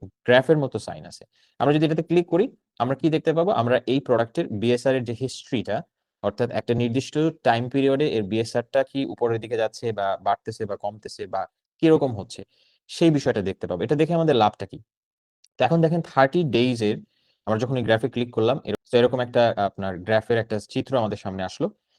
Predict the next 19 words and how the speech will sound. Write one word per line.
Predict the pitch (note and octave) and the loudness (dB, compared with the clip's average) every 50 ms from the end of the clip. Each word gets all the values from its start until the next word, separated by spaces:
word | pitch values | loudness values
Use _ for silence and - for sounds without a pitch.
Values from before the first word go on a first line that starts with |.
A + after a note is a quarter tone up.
| _ _ - | _ _ -4
এবং | A2+ A#2+ B2+ - | -2 -2 0 0
আমরা | B2+ C3 C3+ | 2 2 6
last | B2+ B2 C3 - _ | 6 6 4 4 _
thirty | - D3 D3+ D#3 F3 D3 | 2 2 4 4 4 2
days | C#3 C3 A2+ A2+ | 2 0 2 2
by | A2+ A2+ A2 | 2 2 2
default | A2 - A#2 A2 - | 0 -2 -4 -4 -2
select | G#2+ G#2 G2+ - | -2 -4 -4 -2
করা | - G2+ G2 F#2 | -2 -4 -4 -4
থাকে। | G#2 F2 F#2+ | -6 -14 -12
থার্টি | - B2+ B2 C3+ E3 | -2 0 0 0 0
ডেইজ | D#3+ E3 D#3 D#3 D#3 | -2 -2 -4 0 -2
আমরা | D3+ C#3+ C#3+ C3+ | -2 -2 -2 -8
যদি | C#3 C3+ C3 | -6 -6 -8
দেখি, | G#2 F2+ G#2 A#2+ A#2 _ - G#2 - _ _ _ _ _ _ _ _ - | -6 -6 -8 -8 -8 _ -16 -18 -18 _ _ _ _ _ _ _ _ -4
ওর | - A#2 | -2 0
বিএসআরটা | G#2+ G2+ C#3 D#3 D#3+ - F3 F3 - E3 | 4 6 6 6 6 4 0 0 -2 -2
কিন্তু | - D3+ C#3+ - D3 | 0 -2 -2 -2 -2
বাড়তেছে। | A2 G#2 G#2+ G#2+ - - G2+ - - | 2 4 4 4 2 -2 -10 -10 -10